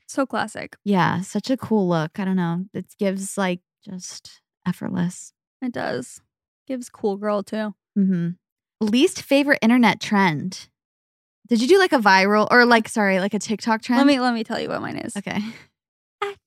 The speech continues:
Speaker 1: think I like
Speaker 2: <laughs> I
Speaker 1: this
Speaker 2: almost
Speaker 1: life.
Speaker 2: said the same thing.
Speaker 1: <laughs>
Speaker 2: Like, it's cute concept in the first place. I'm like, "Oh, sweet." But that song,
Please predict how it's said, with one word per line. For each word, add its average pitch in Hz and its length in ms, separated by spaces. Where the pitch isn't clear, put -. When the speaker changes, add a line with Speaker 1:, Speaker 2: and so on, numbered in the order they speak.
Speaker 1:
think 220 220
I 214 200
like 202 300
Speaker 2:
<laughs> - 40
I - 280
Speaker 1:
this 440 160
Speaker 2:
almost 523 240
Speaker 1:
life. 494 280
Speaker 2:
said 403 80
the 277 40
same 330 260
thing. - 240
Speaker 1:
<laughs> 622 40
Speaker 2:
Like, 302 180
it's 339 180
cute 349 360
concept 233 540
in 277 60
the 247 60
first 233 240
place. 285 180
I'm 370 60
like, 427 140
"Oh, 453 240
sweet." - 340
But 254 160
that 247 220
song, 202 580